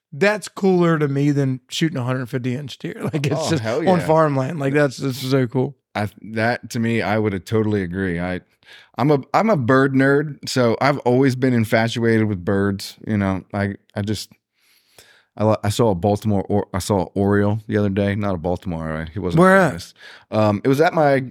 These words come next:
Speaker 2: up at S-, Central Penn, where, you know, I train. Um, it was right on the edge of a field. It was pretty rad. That was the second one I've seen in my life. So
Speaker 1: I've never seen one, and somebody posted one on a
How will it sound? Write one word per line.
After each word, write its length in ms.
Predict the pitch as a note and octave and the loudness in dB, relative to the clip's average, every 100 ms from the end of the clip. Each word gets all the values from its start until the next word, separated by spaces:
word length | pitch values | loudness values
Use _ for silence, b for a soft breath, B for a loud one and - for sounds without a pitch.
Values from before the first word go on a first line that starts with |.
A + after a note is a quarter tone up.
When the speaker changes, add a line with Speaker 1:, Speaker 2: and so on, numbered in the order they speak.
| - | -4
Speaker 2:
up 140 | B2 D3 | -2 -2
at 100 | - | -4
S-, 100 | - | -10
Central 320 | - D3+ C#3+ A#2 | -6 -2 -2 0
Penn, 440 | C#3 C#3+ E2 D2 G#2 | 0 0 -4 -10 -2
where, 460 | G#2+ G2+ G2+ G2 _ | 0 2 0 -4 _
you 100 | A2+ | -2
know, 120 | G2+ G2 | 0 0
I 40 | |
train. 440 | G2 A2+ A#2 F2+ F2 B B B | 0 0 0 -2 -8 B B B
Um, 440 | F#2 F2+ F2+ F#2 - _ - | -2 0 0 -4 -8 _ -8
it 100 | G#2 | -4
was 280 | G2+ E2+ - | -2 -4 -8
right 240 | G2 G2+ G#2 | -2 2 2
on 140 | G#2+ | 2
the 120 | G2+ G2 | 2 2
edge 160 | G#2+ | 2
of 80 | G2+ | 0
a 60 | F2+ | -2
field. 360 | - G2 A#2 | 0 2 2
It 40 | A2 | 0
was 140 | E2 - _ _ | -4 -10 _ _
pretty 180 | B2+ A#2 | -2 0
rad. 440 | G#2 - - - - - | 0 -2 -6 -10 -6 -2
That 80 | |
was 80 | A#2 | -2
the 60 | G#2 | 0
second 320 | - A2+ G2+ | 0 0 0
one 120 | G#2 | 0
I've 120 | F#2+ F#2+ | 0 0
seen 180 | A2 | 0
in 60 | G2 | 0
my 80 | F2 | -2
life. 320 | F#2 F#2 - | -4 -6 -10
So 160 | - - | -16 0
Speaker 1:
I've 160 | D#3+ E3+ | 2 4
never 400 | D#3+ E3+ F3 D#3+ | 4 4 4 2
seen 380 | - D#3 D#3 | 2 2 2
one, 260 | C#3+ C3 C3 | 2 0 -2
and 160 | C3+ A#2+ | -4 -2
somebody 320 | D#3+ D3+ B2+ | 2 2 2
posted 440 | C#3+ C#3+ - C3+ | 2 2 2 -2
one 160 | B2+ C3 | 0 0
on 160 | C3 | 0
a 100 | B2+ | -2